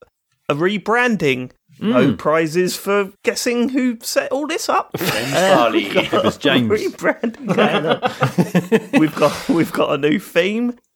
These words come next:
Speaker 1: And, uh, could you wanna? 'Cause I don't, I st-, still haven't wrapped my head around it. Matt, do you wanna
Speaker 2: <laughs>
Speaker 1: go through what's changing and why?
Speaker 3: Yeah, I mean,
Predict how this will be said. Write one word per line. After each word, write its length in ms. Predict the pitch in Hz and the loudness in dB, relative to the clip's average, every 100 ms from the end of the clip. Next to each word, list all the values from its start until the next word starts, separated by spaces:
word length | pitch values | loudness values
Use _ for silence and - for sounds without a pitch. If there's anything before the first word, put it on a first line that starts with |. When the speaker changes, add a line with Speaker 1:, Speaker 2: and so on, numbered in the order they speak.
| _ | _
Speaker 1:
And, 140 | 156 - - - | -4 -4 -12 -10
uh, 120 | 156 | -8
could 240 | 185 180 | -8 -6
you 80 | 214 | -2
wanna? 320 | 247 269 240 - _ _ - _ | 0 0 -2 -4 _ _ -20 _
'Cause 160 | - 160 | -6 -2
I 120 | 185 | 0
don't, 340 | 185 175 151 - _ _ _ _ _ _ - _ | 0 -2 -4 -12 _ _ _ _ _ _ -20 _
I 60 | 151 | -8
st-, 380 | - - - 151 | -6 -8 -8 -6
still 180 | 202 | 0
haven't 120 | 156 127 | 0 0
wrapped 160 | 135 | -6
my 100 | 135 | -4
head 180 | 139 131 | -4 -2
around 220 | 131 135 | -2 -2
it. 120 | 135 | -2
Matt, 240 | 156 151 - | -2 -4 -4
do 80 | 170 | -2
you 60 | |
wanna 220 | 202 202 - | 0 -2 -2
Speaker 2:
<laughs> 100 | - | -2
Speaker 1:
go 160 | 185 180 | 0 0
through 300 | 175 196 185 | 0 0 0
what's 320 | 165 180 - | 0 -2 -2
changing 460 | - 180 180 170 175 | -2 0 0 0 0
and 140 | 165 | 0
why? 360 | 175 180 185 - _ _ | 0 0 0 -6 _ _
Speaker 3:
Yeah, 280 | 196 254 - | -2 0 2
I 80 | 147 | 2
mean, 320 | 160 160 165 | 2 2 0